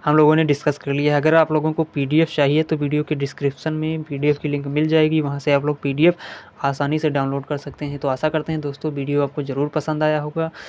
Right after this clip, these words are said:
पसंद आया है तो वीडियो को लाइक करें, चैनल पर नए हैं तो सब्सक्राइब ज़रूर करें। दोस्तों, इसी चैनल पर हम लोग जो बीएससी की जूलॉजी है वो डिस्कस करने वाले हैं। जितने भी टॉपिक हैं उनका सिलेबस वो हम लोग समझेंगे और उनकी अच्छी-अच्छी नोट्स बनाएंगे। तो आने वाली वीडियो अगर आप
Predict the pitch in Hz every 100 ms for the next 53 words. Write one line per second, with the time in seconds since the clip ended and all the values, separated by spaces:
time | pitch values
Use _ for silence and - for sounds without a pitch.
0 | - - 139 160 156 151 147 143 135 135
1 | 135 131 139 - 151 151 139 135 131 131
2 | 135 151 151 139 - - 135 139 135 156
3 | 156 147 131 135 - - - - 147 -
4 | 170 - 156 170 170 - 143 147 151 156
5 | 156 160 165 - - 151 147 147 151 156
6 | 156 - - - 147 147 143 143 139 160
7 | 156 156 156 143 143 139 135 160 147 151
8 | 147 143 143 - 143 143 135 143 143 143
9 | 147 147 143 143 143 139 139 131 147 -
10 | 143 139 139 135 135 139 151 - - -
11 | - - 147 147 147 143 139 139 139 151
12 | 151 147 143 143 143 139 151 - 147 147
13 | 143 143 143 147 147 151 - - - 143
14 | 151 160 156 160 151 151 156 151 147